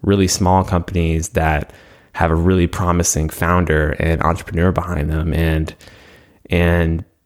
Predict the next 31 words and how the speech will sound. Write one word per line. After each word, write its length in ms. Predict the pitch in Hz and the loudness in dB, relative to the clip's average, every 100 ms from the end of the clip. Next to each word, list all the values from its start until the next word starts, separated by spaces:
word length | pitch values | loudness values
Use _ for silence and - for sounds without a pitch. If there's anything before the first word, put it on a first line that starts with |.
| _ _ _ _ | _ _ _ _
you 100 | 98 | -2
better 260 | 98 101 101 | 2 2 2
believe 400 | 95 101 117 90 | 2 4 4 4
there 140 | 92 | 2
were 120 | 85 - | 2 2
angel 320 | 87 95 95 | 2 2 2
investors 920 | 90 87 87 - 87 85 87 - - - | 2 2 0 0 2 2 0 -4 -12 -12
who 380 | - 92 87 85 85 | -2 0 2 0 -2
bought 240 | 87 87 87 | -2 0 -2
into 200 | 85 85 | -2 -4
Pinterest 600 | - 139 - 85 82 - | -2 -2 2 0 0 -4
way 340 | 87 101 110 | 0 2 4
before 400 | 107 95 101 92 | 2 0 0 2
it 40 | 87 | 2
was 160 | 87 | 2
publicly 420 | - 92 92 92 | 2 0 0 -2
traded. 500 | 85 - 120 90 82 - - - _ _ - | -2 0 2 2 0 -2 -18 -20 _ _ -2
And 680 | 85 85 85 85 80 80 - _ _ _ _ | 2 2 2 2 0 -4 -10 _ _ _ _
they've 440 | - 80 85 95 95 | -12 -8 0 2 4
already 340 | 95 95 85 | 2 2 0
probably 460 | 80 101 92 87 82 | -2 -2 0 0 0
made 260 | 80 90 | 2 2
a 60 | 90 | 2
lot 180 | 85 87 | 2 2
of 60 | |
money 240 | 90 117 82 | 2 2 2
right 200 | 80 80 | 0 0
now 280 | 82 82 85 | 0 -2 -4
because 300 | 90 90 92 | -4 -2 -2
the 80 | - | -2
company 600 | 92 80 85 82 82 | -2 0 0 2 -2